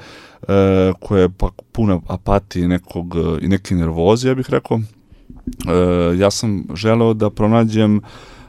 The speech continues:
e, u svom okruženju, e, znači lovio sam te trenutke sva-, u, u svakodnevnom životu koji bi mogli da budu uzdignuti i dobiju neku poetsku vrednost na filmu. Mislim,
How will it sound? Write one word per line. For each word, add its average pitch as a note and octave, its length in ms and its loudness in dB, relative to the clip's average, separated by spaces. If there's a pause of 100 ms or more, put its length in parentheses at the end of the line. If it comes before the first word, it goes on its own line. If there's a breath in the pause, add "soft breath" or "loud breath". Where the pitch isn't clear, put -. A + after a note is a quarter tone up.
e, F#2 540 2
u F#2+ 120 -4
svom A2 420 2
okruženju, G2 840 0
e, G#2 1160 0
znači G2+ 280 -2
lovio G#2+ 280 4
sam F#2+ 140 -4
te G#2 140 -4
trenutke G2+ 400 -4
sva-, - 200 -2
u, F#2 80 -6
u - 280 -10
svakodnevnom F#2 800 -4
životu G2 480 -2
koji G#2+ 220 0
bi G#2 140 -4
mogli A2 320 2
da G2+ 120 -2
budu G#2 280 -2
uzdignuti G#2 420 -2
i G2 40 -2
dobiju G2+ 240 0
neku G2 220 -4
poetsku - 340 -2
vrednost G2 400 -2
na F#2 160 -2
filmu. E2 440 -6
Mislim, F2+ 360 -6